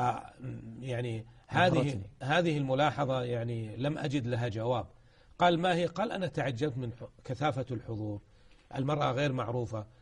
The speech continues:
Speaker 1: والناس تدعو لها والبيوت تعاطفت معها، والجمع الغفير الآن الذي جاء في، في هذا الع-، ال-، ال-، العزاء، ما السر؟"
Speaker 2: ما السر؟
Speaker 1: قال: "امرأة تحب الخير لا يبقى عندها طعام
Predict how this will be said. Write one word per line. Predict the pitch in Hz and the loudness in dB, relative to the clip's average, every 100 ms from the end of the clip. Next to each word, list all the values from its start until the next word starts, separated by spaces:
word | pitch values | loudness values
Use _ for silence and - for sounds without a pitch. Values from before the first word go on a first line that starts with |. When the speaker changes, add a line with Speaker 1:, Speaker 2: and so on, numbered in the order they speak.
| - - | -20 -12
Speaker 1:
والناس | 127 131 143 147 - | -4 -2 0 0 0
تدعو | 156 - 135 | 0 0 2
لها | 127 117 113 117 - - 123 | 2 2 -2 -6 -14 -12 -4
والبيوت | 139 143 135 151 151 143 | 0 2 4 4 2 2
تعاطفت | 135 147 143 123 113 | 4 4 2 -2 -4
معها، | 127 110 117 117 - - 120 | -4 -2 -4 -6 -10 -16 -6
والجمع | 131 147 143 | 0 2 4
الغفير | 143 135 127 156 135 | 2 2 2 0 0
الآن | 123 139 139 | -2 -2 0
الذي | 127 123 123 | 0 0 -2
جاء | 113 147 135 | 0 0 0
في، | 123 123 117 | -2 -2 -2
في | 120 117 | -2 -2
هذا | 139 139 123 | 2 2 0
الع-، | 107 110 | -4 -6
ال-، | 107 104 | -8 -8
ال-، | 98 | -12
العزاء، | 107 110 110 107 107 113 104 104 | -10 -8 -6 -6 -6 -6 -6 -4
ما | |
السر؟" | 147 - 127 104 120 | -2 -2 -4 -6 -8
Speaker 2:
ما | 104 | -12
السر؟ | - - - - - - | -12 -16 -18 -20 -20 -6
Speaker 1:
قال: | 143 139 127 | 0 0 0
"امرأة | 117 127 139 131 139 127 | -2 -2 -4 -6 -6 -6
تحب | 113 - 143 117 110 | -8 -8 -8 -6 -6
الخير | 104 98 120 110 107 101 | -6 -6 -6 -4 -4 -4
لا | 113 131 | -2 0
يبقى | 135 131 - - 113 | 0 -2 -4 -6 -4
عندها | 110 127 120 104 101 98 123 | -2 -2 -4 -4 -6 -6 -4
طعام | 117 135 143 156 | -2 0 0 -2